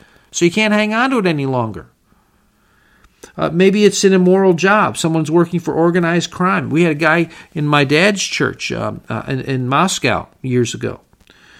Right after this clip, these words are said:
and he told him, "I can't get saved yet." He said, "I've got to go to court and I have to lie." And he was willing to risk his soul,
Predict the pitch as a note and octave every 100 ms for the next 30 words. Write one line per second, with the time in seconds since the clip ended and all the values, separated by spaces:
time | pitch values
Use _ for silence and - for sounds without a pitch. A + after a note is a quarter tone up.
0 | - _ - C#3 B2+ G3 E3+ C3 - G3+
1 | F#3+ E3+ G3 G#3+ F#3+ C3+ C#3 D3+ D#3 C#3
2 | C#3 E3+ E3 D#3 E3 C3 - G#3+ G3+ -
3 | C3+ D#3+ - D#3+ E3+ A#3 A#3 - - _
4 | _ _ _ _ _ _ _ _ _ _
5 | _ _ - - - - D3 G#3 G3+ F3+
6 | G3+ G3 E3 F#3 G3 - E3 - A#3+ A#3+
7 | C#3+ F3